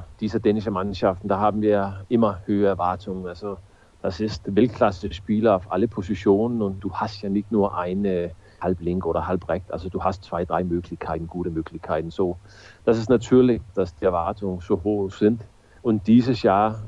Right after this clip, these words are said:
Dänemark spielt ja fast alle Spiele in, in Dänemark und wir haben ja eine große Menge Fans, kommen viele zum Spielen. So, so jetzt sind die Erwartungen eigentlich nur immer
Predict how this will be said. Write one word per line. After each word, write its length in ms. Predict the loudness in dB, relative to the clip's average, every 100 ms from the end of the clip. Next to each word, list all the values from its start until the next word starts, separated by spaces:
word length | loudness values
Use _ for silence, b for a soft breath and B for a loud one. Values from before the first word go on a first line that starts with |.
| -6 0
Dänemark 340 | 0 0 -4
spielt 280 | -4 -4 0
ja 100 | -2
fast 300 | 0 -2 -2
alle 120 | -6
Spiele 360 | -6 -8 -2 -2
in, 160 | -2 -8 -18 b -4
in 100 | 4
Dänemark 580 | 6 6 4 2 0 -4
und 200 | -4 -6 -6
wir 140 | -4
haben 160 | 0 2
ja 360 | 2 -2 -6 -6
eine 120 | -6
große 640 | 0 0 0 0 -2 -2
Menge 460 | -8 -10 -8 -8 -8
Fans, 580 | -4 -2 -2 -2 -6 -8
kommen 220 | -4 -4
viele 360 | -4 -2 2 2
zum 180 | -2 -2 -4
Spielen. 460 | -4 -2 0 0 0
So, 300 | 0 -2 -4 B B B B
so 160 | -2 0
jetzt 300 | 0 -2 -2
sind 200 | -2 0
die 180 | -2 0
Erwartungen 500 | 2 2 2 0 0
eigentlich 420 | -2 -2 -4 -2
nur 340 | 0 0 -2 -6
immer 420 | -2 0 -2 -6